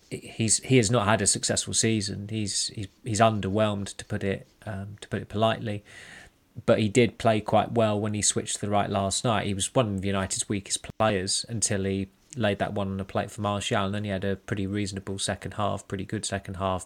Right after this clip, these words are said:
much better decision making and much quicker as well. So it's, you know, it's, it's a, it's a good, as, as Frank <laughs> Lampard said yesterday in his embargoed section, it's a good headline, you know, Jadon Sancho coming up against his former club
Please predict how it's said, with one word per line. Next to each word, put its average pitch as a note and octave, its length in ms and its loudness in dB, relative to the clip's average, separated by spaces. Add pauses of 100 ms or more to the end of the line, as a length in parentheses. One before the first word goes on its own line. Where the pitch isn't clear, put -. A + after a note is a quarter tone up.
(120)
much G2 300 -8
better F#2 180 -4
decision G2+ 460 -2
making G2+ 540 -4
and F#2+ 220 -8
much - 260 -6
quicker G#2 380 -4
as G2 200 -2
well. G#2 320 2 (800)
So A2 520 6 (260)
it's, - 600 4 (100)
you D#3+ 100 4
know, A#2 60 6
it's, - 120 4
it's - 180 6
a, D3+ 180 2 (120)
it's - 180 0
a B2 40 6
good, D3 260 8 (260)
as, - 160 -6 (160)
as A#2 280 0
Frank B2+ 200 8
<laughs> B2+ 80 4
Lampard D3+ 320 12
said A#2+ 240 8
yesterday A#2+ 280 6
in A2 60 0
his A#2 200 4
embargoed A2 480 4
section, A#2 340 0
it's G#2+ 100 6
a B2+ 40 8
good C3 180 8
headline, A#2 500 8
you G2+ 100 -2
know, G2 80 -6 (140)
Jadon A2 280 2
Sancho A2 640 2 (100)
coming A2 240 -2
up G#2 140 -2
against G#2+ 280 -2
his A2 100 -2
former G#2+ 300 -2
club G#2+ 340 4